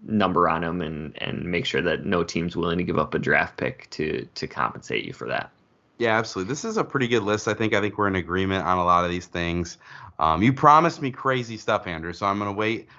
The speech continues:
Speaker 2: I know it's gonna get wilder as we work through this, but, uh, there are a few names that really jump out to me that you mentioned. Lazard is the first big one, because I'm totally with you that I think that there's gonna be a market for him around the N F L, but I also think that there's a chance that he's more valuable to the Green Bay Packers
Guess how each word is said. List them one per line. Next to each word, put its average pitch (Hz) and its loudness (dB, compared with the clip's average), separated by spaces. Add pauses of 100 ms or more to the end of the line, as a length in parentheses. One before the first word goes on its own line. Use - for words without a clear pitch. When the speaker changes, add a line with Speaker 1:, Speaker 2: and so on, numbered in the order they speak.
Speaker 2:
I 92 -6
know 98 0
it's 101 -6
gonna 101 -4
get 95 0
wilder 95 6
as 92 -2
we 107 -2
work 95 -2
through 98 -2
this, 90 -2
but, - -2 (280)
uh, 120 8
there 160 6
are 214 4
a 185 2
few 165 -4
names 147 0
that 123 -2
really 113 0
jump 107 2
out 101 4
to - -10
me 104 -2
that 95 -4
you 98 -2
mentioned. 95 -2
Lazard 92 4 (380)
is 98 -2
the 104 -4
first 101 0
big 95 2
one, 107 4
because 98 -2 (180)
I'm 110 6
totally 110 2
with 98 -2
you 101 0
that 92 2
I 92 4
think 92 -4
that 92 -8
there's 90 -2
gonna 92 0
be 85 -2
a 82 0
market 87 2
for 90 -4
him 90 0 (240)
around 90 4
the 90 -2
N 80 -4
F 80 -6
L, 120 6 (260)
but 101 2
I 104 6
also 131 4
think 127 -6
that 113 -8
there's 104 -6
a 95 -12
chance 101 -6
that 95 -12
he's 98 -8
more 95 0
valuable 92 0
to 143 -6
the 131 -4
Green 107 2
Bay 95 2
Packers 90 0